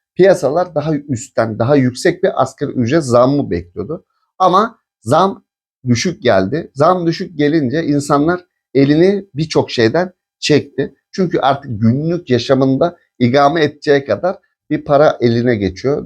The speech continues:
Bunun neresine yatırım yapacak, neresine borçlanıp da bir,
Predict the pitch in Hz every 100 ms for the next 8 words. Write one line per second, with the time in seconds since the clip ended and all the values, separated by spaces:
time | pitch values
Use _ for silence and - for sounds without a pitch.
0 | 113 120 131 139 131 135 139 135 123 113
1 | 113 131 127 123 131 135 - _ _ 107
2 | 139 170 - 147 117 120 123 143 147 -
3 | 117 - _ _ 131 139 -